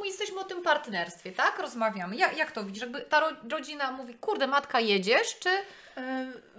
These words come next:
Speaker 2: pierwszy raz to chyba tak wyraźnie zobaczyłam, jak mnie zapytali, dlaczego na następny nie jadę.
Speaker 1: Mhm.
Speaker 2: I, e, że to już było takie, że raczej oczekiwanie, że jak już jadę,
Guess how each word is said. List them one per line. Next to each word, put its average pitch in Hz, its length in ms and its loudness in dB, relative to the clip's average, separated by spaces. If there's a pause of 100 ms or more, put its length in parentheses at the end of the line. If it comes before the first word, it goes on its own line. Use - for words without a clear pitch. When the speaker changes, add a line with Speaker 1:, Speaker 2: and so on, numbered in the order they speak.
(120)
Speaker 2:
pierwszy 370 320 -2
raz 403 180 -6
to 349 100 -4
chyba 339 220 -2
tak 277 220 -6
wyraźnie 320 420 -4
zobaczyłam, 285 680 -6
jak 269 240 -10
mnie 277 100 -10
zapytali, 277 440 -6
dlaczego 262 360 -4
na 254 100 -2
następny 240 500 -6
nie 226 160 -4
jadę. 214 480 -4 (160)
Speaker 1:
Mhm. 254 320 -8 (220)
Speaker 2:
I, 262 360 -4
e, 240 680 -8
że 240 100 -14
to 262 100 -12
już 240 140 -10
było 240 240 -8
takie, 240 340 -10
że 226 280 -8
raczej 233 280 -4
oczekiwanie, 220 640 -8
że 208 80 -10
jak 208 260 -10
już 196 240 -10
jadę, 214 260 2